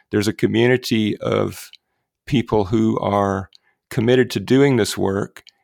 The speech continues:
and to supporting each other in doing this work and to rubbing elbows with each other, uh, well past the thirty hours, um, of the training itself. So yeah, if you, if that speaks to you, um, you can find us at A C P E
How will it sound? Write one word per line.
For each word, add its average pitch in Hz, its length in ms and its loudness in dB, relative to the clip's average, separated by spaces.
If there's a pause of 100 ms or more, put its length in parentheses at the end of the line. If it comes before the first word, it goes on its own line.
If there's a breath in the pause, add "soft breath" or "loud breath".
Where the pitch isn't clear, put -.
(140)
and 98 180 -2
to 104 80 -8
supporting 120 500 0
each 101 180 -2
other 92 260 -2
in 95 200 -2
doing 95 240 0
this 90 200 -4
work 98 360 -4 (360 soft breath)
and 95 160 -4
to 104 80 0
rubbing 110 400 2
elbows 107 420 2
with 98 140 -4
each 101 220 -4
other, 95 340 -2 (520 soft breath)
uh, 95 340 -2
well 107 240 2
past - 580 -2
the 98 80 -4
thirty 101 420 0
hours, 92 580 -4 (520 soft breath)
um, 101 360 -8
of 101 220 -4
the 104 80 -6
training 95 440 -2
itself. 92 440 -4
So 110 320 2
yeah, 120 180 4
if 107 240 -4
you, 120 80 4
if 107 160 -4
that 127 240 2
speaks - 500 -2
to 120 100 -2
you, 107 460 0 (120)
um, 101 300 -4
you 104 120 -2
can 107 240 -2
find 104 380 0
us - 160 -4
at 95 200 -4
A 107 180 0
C 110 280 -2
P - 180 -4
E 104 500 -2